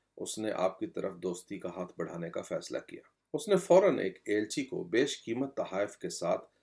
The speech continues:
حضرت سلیمان علیہ السلام کے دربار میں بھیجا تاکہ وہ ان تک دوستی کا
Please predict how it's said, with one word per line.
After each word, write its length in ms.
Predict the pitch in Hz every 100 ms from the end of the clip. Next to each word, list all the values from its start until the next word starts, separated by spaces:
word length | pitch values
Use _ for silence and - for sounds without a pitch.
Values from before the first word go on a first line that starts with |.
| _ _ -
حضرت 160 | 101
سلیمان 400 | 92 95 90 95
علیہ 120 | 107 95
السلام 440 | - 90 85 87
کے 100 | 113
دربار 420 | - 87 80 87
میں 180 | 90 104
بھیجا 360 | - 90 110 180 - _ _ _ _ _ _
تاکہ 300 | 95 - 120
وہ 200 | 117 -
ان 160 | 110 -
تک 260 | 175 -
دوستی 360 | 87 87 - 110
کا 180 | 110